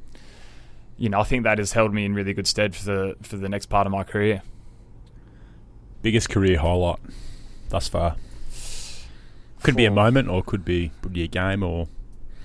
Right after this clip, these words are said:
Speaker 1: Cool.
Speaker 2: or anything.
Speaker 1: Um,
Speaker 2: Junior days?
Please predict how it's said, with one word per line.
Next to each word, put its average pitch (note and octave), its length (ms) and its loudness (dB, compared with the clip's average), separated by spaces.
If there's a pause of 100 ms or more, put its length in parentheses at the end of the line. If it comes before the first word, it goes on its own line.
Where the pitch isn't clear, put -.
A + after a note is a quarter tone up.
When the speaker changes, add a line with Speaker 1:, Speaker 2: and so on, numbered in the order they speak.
(840)
Speaker 1:
Cool. G#2+ 340 -4
Speaker 2:
or E2+ 100 0
anything. F2 280 2
Speaker 1:
Um, A2 360 0
Speaker 2:
Junior G#2 220 4
days? G2 420 2